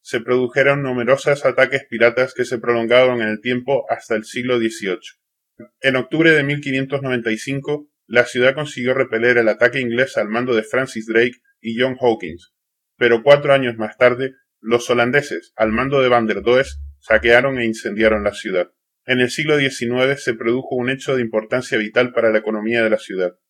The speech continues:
la instauración de los puertos francos. Se trata de un régimen económico especial que favorece las relaciones comerciales del archipiélago.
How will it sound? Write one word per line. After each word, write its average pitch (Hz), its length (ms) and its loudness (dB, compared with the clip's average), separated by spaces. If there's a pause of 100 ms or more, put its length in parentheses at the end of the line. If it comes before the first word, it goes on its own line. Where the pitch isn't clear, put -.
(160)
la 120 180 0
instauración 120 800 0
de 135 80 -2
los 117 180 0
puertos 131 340 -4
francos. - 520 -6
Se 123 160 -2
trata 139 340 6
de 131 60 4
un 131 160 -2
régimen 127 400 -2
económico 120 500 -2
especial 135 540 2
que 131 80 -12
favorece 131 560 0
las 120 140 0
relaciones 120 460 -4
comerciales 117 580 -4
del 104 140 -4
archipiélago. 101 680 -2